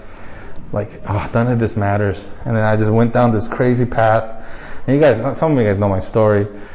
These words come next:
Started doing crazy drugs, started selling drugs, started doing drugs, doing all these bad things, stole a car, went on a high-speed chase, came out on the news, got arrested, went to jail, went to prison, four years,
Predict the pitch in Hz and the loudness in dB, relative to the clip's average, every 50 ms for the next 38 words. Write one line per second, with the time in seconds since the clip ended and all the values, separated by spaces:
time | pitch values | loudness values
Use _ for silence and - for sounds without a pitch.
0 | - - - - - - 123 117 107 117 113 107 110 - 135 127 120 117 113 113 | -8 -6 -6 -6 -2 0 2 2 4 2 2 0 0 0 2 2 2 2 2 4
1 | 123 123 123 120 113 113 110 - - - - - - - - - - - - - | 4 4 6 4 4 2 -2 -8 -12 -14 -14 -14 -16 -14 -12 -12 -10 -8 -4 -4
2 | 104 - - - 139 135 135 127 120 123 123 123 120 113 - - 110 98 107 123 | -4 -2 2 4 4 4 4 4 4 6 6 6 4 4 2 2 2 2 4 4
3 | 127 127 123 117 113 120 120 117 113 110 110 120 117 110 110 117 120 117 113 110 | 4 4 4 4 4 4 4 4 4 2 0 0 2 2 4 4 4 4 2 2
4 | 120 120 120 120 120 - 123 120 120 117 113 117 - - - - - - - - | 4 4 4 4 4 2 2 2 2 2 0 -2 -6 -12 -14 -12 -12 -12 -10 -4
5 | - 131 123 120 113 - - 123 123 117 110 117 117 113 90 90 123 127 - - | 0 2 2 2 2 2 2 4 4 4 4 2 0 0 0 0 0 -2 -2 -2
6 | - - 127 120 110 - - 123 120 120 120 120 - - - 127 127 123 123 123 | -4 -2 0 0 0 0 0 2 2 2 0 -2 -6 -4 -2 0 2 4 4 4
7 | 117 110 113 113 123 127 127 123 123 123 123 - - - - - - - 113 110 | 2 2 2 2 2 4 4 2 2 0 -2 -8 -14 -16 -14 -8 -2 0 2 2
8 | 107 101 117 127 127 123 - - 123 117 117 113 - - - - - - 113 113 | 4 4 4 2 2 0 0 0 2 2 2 2 -2 -8 -14 -10 -6 -4 -2 -2
9 | 110 107 120 120 117 120 117 120 113 - - - - - - - - 113 107 98 | 0 2 4 6 6 6 6 4 4 0 -4 -12 -14 -16 -12 -6 -4 -2 -2 -2
10 | - - 127 120 117 120 120 117 113 110 - - - - 131 120 120 117 117 113 | 0 2 2 4 4 2 2 0 0 -4 -6 -10 -4 0 2 2 4 4 4 4
11 | 113 110 113 - | 2 0 -2 -6